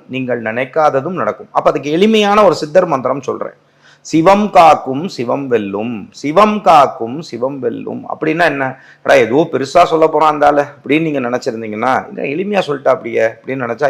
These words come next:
இதுதாங்க சத்தியம். அதோட சித்தரோட சூட்சம அந்த மந்திரம் என்னன்னா, "சிவம் அப்படிங்கிறது சிவனும் சக்தியும் சேர்ந்துதான் என்னை காப்பாத்துகிறார்கள்,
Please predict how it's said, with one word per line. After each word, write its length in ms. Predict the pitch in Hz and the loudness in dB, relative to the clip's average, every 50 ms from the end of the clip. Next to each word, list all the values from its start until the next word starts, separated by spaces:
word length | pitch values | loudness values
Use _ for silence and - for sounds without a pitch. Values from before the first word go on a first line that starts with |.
| 120 104 | -2 -2
இதுதாங்க 240 | 110 131 151 170 | -4 -6 -2 -2
சத்தியம். 480 | 165 - - - - _ - 139 127 - _ _ _ _ _ _ _ _ _ _ _ - | -4 -6 -6 -14 -16 _ -14 -14 -14 -14 _ _ _ _ _ _ _ _ _ _ _ 2
அதோட 200 | 120 131 143 131 131 - | 4 6 6 4 4 0
சித்தரோட 540 | 165 156 180 220 214 202 185 160 151 135 120 - | -2 2 4 6 6 6 6 6 6 6 4 2
சூட்சம 680 | 202 208 - - 220 196 185 170 156 143 135 131 127 123 | -4 -6 -2 0 0 0 2 0 0 0 0 0 0 0
அந்த 140 | 123 120 | -2 -2
மந்திரம் 360 | 120 123 131 131 135 156 147 123 | -4 -4 -4 -2 -2 -2 -2 -2
என்னன்னா, 500 | 120 123 127 131 127 120 113 107 - - _ _ _ _ _ _ | -6 -6 -8 -10 -8 -8 -10 -10 -12 -16 _ _ _ _ _ _
"சிவம் 480 | _ - - 185 190 214 214 190 139 - | _ -4 -2 2 4 6 4 4 2 -4
அப்படிங்கிறது 400 | - 127 131 143 143 147 151 165 | -6 -4 -4 -4 -2 -2 -2 -2
சிவனும் 400 | 170 160 - 160 180 196 196 190 | -2 -4 -2 -2 0 0 0 0
சக்தியும் 480 | - - 151 - - 180 175 170 156 131 | 0 0 -2 -2 -2 -6 -4 -4 -2 0
சேர்ந்துதான் 520 | 143 143 151 151 156 156 151 160 165 165 | 2 2 2 2 2 4 4 4 4 2
என்னை 240 | 143 131 135 135 127 - | -2 -2 -2 -2 0 2
காப்பாத்துகிறார்கள், 920 | 117 131 131 - 151 156 - - 131 123 120 117 117 107 101 120 127 120 | 2 2 4 4 2 2 2 0 -2 0 2 2 2 2 2 2 2 2